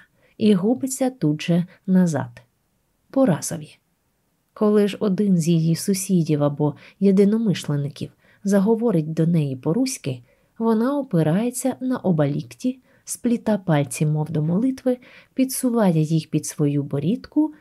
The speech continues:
і не обзивається. Погляне скоса на нього зі зморщеним чолом. І то все. Немає охоти відповідати.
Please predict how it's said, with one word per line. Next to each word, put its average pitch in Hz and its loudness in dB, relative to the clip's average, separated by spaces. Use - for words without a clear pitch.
і 311 -2
не 226 0
обзивається. 202 -2
Погляне 220 2
скоса 165 -2
на 151 0
нього 202 0
зі 208 0
зморщеним 208 0
чолом. 160 -2
І 262 2
то 262 0
все. 220 -6
Немає 220 2
охоти 160 0
відповідати. 165 -4